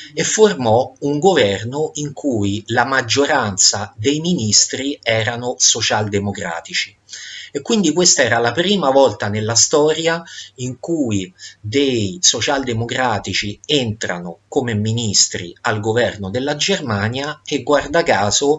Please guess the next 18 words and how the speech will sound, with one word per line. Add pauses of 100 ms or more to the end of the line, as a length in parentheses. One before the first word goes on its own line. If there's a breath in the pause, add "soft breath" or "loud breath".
(220 loud breath)
c'entrano
proprio
in
un
governo,
eh, (360 loud breath)
il
cui
scopo
era
quello
di (220 loud breath)
salvare
la
monarchia
e
salvare (240 loud breath)
lo-,